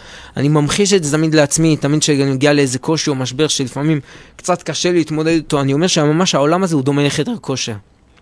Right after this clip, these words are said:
ובחדר כושר אנשים מבקשים, דורשים, שיהיה להם, מ-, מבקשים משקולות גדולות, מבקשים, אה, צמאים לזה, "תן לי, תן לי את המשקולת הזאת, תן לי, תן לי את המשקולת הזאת." אני זוכר בחדר כושר, אנשים צמאים, ניגשים למאמן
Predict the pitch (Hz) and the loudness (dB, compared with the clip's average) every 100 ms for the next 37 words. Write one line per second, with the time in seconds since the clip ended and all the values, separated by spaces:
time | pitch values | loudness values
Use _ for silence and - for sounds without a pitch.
0 | _ - _ - - - - 135 147 185 | _ -20 _ -20 -20 -16 -4 0 2 4
1 | 220 220 254 233 214 208 - 262 233 226 | 2 4 4 4 4 4 4 4 4 2
2 | - - 302 262 190 185 190 180 - 320 | 2 2 2 2 4 4 4 2 4 4
3 | 320 262 240 - - - - - 180 190 | 4 2 -2 -14 -20 -20 -12 2 6 6
4 | 185 185 170 - 180 170 180 180 170 - | 6 4 0 -4 4 4 6 6 6 4
5 | - 349 392 - 226 175 135 135 127 151 | 4 6 4 4 4 4 2 0 0 -2
6 | 170 240 - - 330 349 330 294 277 254 | 2 2 4 4 6 6 6 4 4 2
7 | 247 226 - 214 233 320 302 226 165 180 | 0 -2 0 2 2 2 2 2 0 -4
8 | 220 165 220 226 214 190 - 190 165 160 | -4 -2 -2 -2 -2 -2 0 0 0 -2
9 | 139 220 214 233 233 226 202 220 208 180 | -2 -2 0 0 -2 -2 0 2 2 0
10 | 160 165 175 208 196 196 202 196 214 190 | 0 0 2 2 2 2 2 2 4 2
11 | - - - 165 202 240 - 269 247 185 | 0 -16 -8 -4 -2 -2 -2 0 2 4
12 | 185 233 240 226 220 240 | 2 2 2 2 2 0